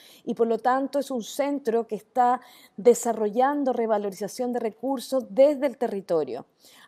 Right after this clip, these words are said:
Hay acuerdos de producción limpia también que, eh, impulsados por la agencia, eh, bastante importante para el manejo de, eh, de los productores de tomate, eh,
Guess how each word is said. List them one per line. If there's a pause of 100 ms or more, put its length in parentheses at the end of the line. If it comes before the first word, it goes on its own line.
Hay
acuerdos
de
producción
limpia
también
que, (320)
eh,
impulsados
por
la
agencia, (340)
eh,
bastante
importante
para
el
manejo
de,
eh, (1300)
de
los
productores
de
tomate,
eh,